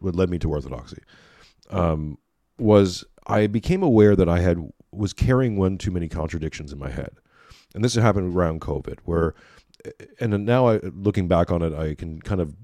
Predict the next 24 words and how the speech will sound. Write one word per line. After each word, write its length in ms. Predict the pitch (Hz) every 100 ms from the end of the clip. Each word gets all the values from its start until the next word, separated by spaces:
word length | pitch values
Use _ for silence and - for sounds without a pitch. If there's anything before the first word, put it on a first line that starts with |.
| - -
distill 320 | 98 - 107
it 80 | 92
down 160 | 82 78
to 80 | 76
this: 260 | 67 67
is 160 | 87 92
that 80 | 95
I 200 | 110 110
was 220 | 110 92 -
under, 240 | 123 151 104
suffering 360 | - 147 156 127
under 140 | 107
the, 80 | 90
under 140 | 85 85
the 120 | 85
assumption, 500 | 78 90 85 80 76 _ _ _ _ _ _ _ _ -
which 140 | -
I 20 |
think 120 | 107
a 40 | 98
lot 140 | 90
of 60 | 73
humanists 340 | 87 76 69
do, 240 | - 78